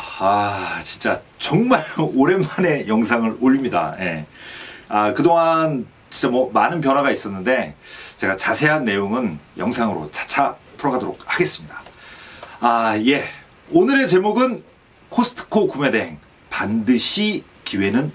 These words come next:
온다입니다. 아, 저도 한 번의 기회를 맛봤습니다. 이게 기회가 오는 줄도 몰랐고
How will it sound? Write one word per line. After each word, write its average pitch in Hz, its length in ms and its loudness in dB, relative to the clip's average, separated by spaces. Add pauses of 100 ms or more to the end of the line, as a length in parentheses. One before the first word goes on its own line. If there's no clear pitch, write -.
(100)
온다입니다. 120 500 0 (640)
아, 104 500 2 (220)
저도 185 360 2
한 170 220 -4
번의 165 240 0
기회를 110 460 0
맛봤습니다. - 580 -6 (960)
이게 180 360 4 (520)
기회가 247 480 4 (160)
오는 240 380 4
줄도 196 340 -2
몰랐고 190 800 2